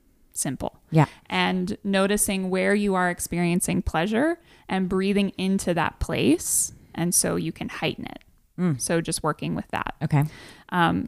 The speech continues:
Speaker 1: sound what you are experiencing. So of course we want sex to be pleasurable, but if we're thinking that sex is only about pleasure, then if any other emotion or experience comes up, we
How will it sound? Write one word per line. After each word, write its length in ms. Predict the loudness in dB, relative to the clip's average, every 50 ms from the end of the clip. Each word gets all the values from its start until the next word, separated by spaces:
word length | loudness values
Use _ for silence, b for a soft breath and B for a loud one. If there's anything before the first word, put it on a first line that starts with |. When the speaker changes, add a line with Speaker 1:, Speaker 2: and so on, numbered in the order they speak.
| -8 -6
Speaker 1:
sound 640 | -2 0 0 2 2 2 2 2 2 2 2 0
what 200 | -2 -4 -6 -4
you 180 | -2 0 2 2
are 140 | 2 0 0
experiencing. 800 | -2 -6 -8 -8 -6 -6 -4 -4 -4 -4 -4 -4 -4 -6 -6 -8 b b b b b b b b
So 460 | -4 0 2 2 2 2 0 -2 -4 -8 -16 _ _ _ _ _ _ _
of 160 | 4 4 4 2
course 380 | 0 2 2 4 4 2 0
we 120 | 0 0 0
want 380 | 0 0 0 0 0 0 0
sex 380 | 0 -2 -2 -2 -2 -2 -4 -2
to 120 | 0 -2
be 200 | 0 0 0 0
pleasurable, 600 | 0 0 -2 -2 -2 0 0 0 0 2 2 2 2
but 160 | 2 0 -2
if 160 | -2 -2 -2
we're 240 | 0 2 2 0 0 -4 -10 -12 -4 0
thinking 400 | 2 2 2 0 0 0 0 0
that 180 | 0 0 2
sex 400 | 2 2 2 2 0 -2 -4 -2
is 160 | -2 -2 -2 -4 _
only 560 | 0 0 2 2 2 0 0 0 -2 -4 -4 -6 -6
about 500 | -6 -4 -2 0 0 2 0 0 -2 -6
pleasure, 640 | -6 -2 -2 -2 -2 -2 -4 -6 -4 -2 -2 -2 -2 -4 _ _ _ _ -14
then 500 | -10 -6 -2 -2 0 0 0 -2 -4 -6 -10 _ _ 0
if 260 | 2 4 4 2 0 -6
any 360 | -4 -2 0 2 2 0 0 0
other 480 | 0 0 2 2 2 0 0 0 -2 -4 -6 -6
emotion 720 | -4 0 2 2 2 0 0 0 0 2 2 2 0 0 -2
or 120 | -4 -4
experience 560 | -2 -4 -4 -2 0 2 2 2 2 0 -2
comes 300 | -4 -2 -2 -2 -2 -2 -2
up, 280 | -2 0 0 -2 -4 -8 -12
we 400 | -6 -4 -2 0 0 0 0 -2